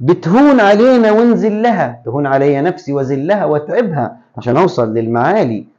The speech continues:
طب زي مين؟ اللي بيخطب الحسناء، البنت الجميلة، طبعا بنت جميلة فهتطلب مهر غالي،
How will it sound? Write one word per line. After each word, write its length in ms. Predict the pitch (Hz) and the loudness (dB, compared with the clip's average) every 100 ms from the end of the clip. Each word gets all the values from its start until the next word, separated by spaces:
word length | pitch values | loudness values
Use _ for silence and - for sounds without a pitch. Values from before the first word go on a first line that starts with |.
| _ | _
طب 200 | 120 120 | -2 -2
زي 320 | 117 160 151 | 2 2 4
مين؟ 520 | 127 139 190 131 104 - - 123 | 2 2 4 2 0 -6 -8 -2
اللي 220 | 131 127 | 0 2
بيخطب 460 | 135 165 - 127 | 2 0 -2 -4
الحسناء، 600 | 117 - 120 123 156 165 | -4 -6 -6 -4 -4 -4
البنت 420 | 135 117 156 175 170 | -6 -4 -4 -4 -6
الجميلة، 640 | 127 135 151 226 185 113 | -8 -4 -2 -2 -2 -4
طبعا 340 | - 104 107 | -4 -8 -8
بنت 300 | 104 120 117 | -6 -8 -6
جميلة 520 | 117 120 120 135 127 113 - _ | -6 -4 -2 0 0 0 -6 _
فهتطلب 580 | 127 131 175 170 151 123 | 0 2 2 2 2 2
مهر 300 | 135 175 175 | 2 2 2
غالي، 460 | 170 226 240 156 - | 4 4 4 2 -2